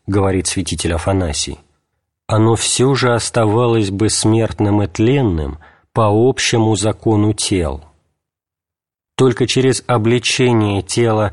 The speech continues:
в бесплотное Слово Божие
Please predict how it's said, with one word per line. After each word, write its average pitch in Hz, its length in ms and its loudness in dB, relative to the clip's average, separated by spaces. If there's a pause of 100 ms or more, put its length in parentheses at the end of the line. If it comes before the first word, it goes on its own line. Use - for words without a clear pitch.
(160)
в 101 120 0
бесплотное 110 880 0
Слово 123 540 0
Божие 78 640 -2